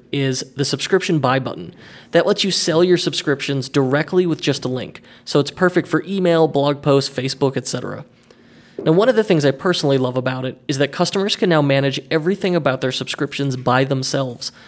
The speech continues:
They can log in and then pause, skip, edit, update payment info, their address, swap products,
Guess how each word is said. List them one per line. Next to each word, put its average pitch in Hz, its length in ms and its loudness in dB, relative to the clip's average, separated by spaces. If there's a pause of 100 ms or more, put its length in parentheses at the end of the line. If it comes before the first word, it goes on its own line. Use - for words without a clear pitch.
(260)
They 143 80 2
can 143 160 2
log 175 220 6
in 160 260 2
and 147 100 -4
then 135 140 0
pause, 147 440 -2
skip, 151 480 0
edit, 151 360 2
update 151 340 -2
payment 160 300 2
info, 139 520 0 (540)
their 143 200 4
address, 160 640 2
swap 151 360 2
products, 147 440 0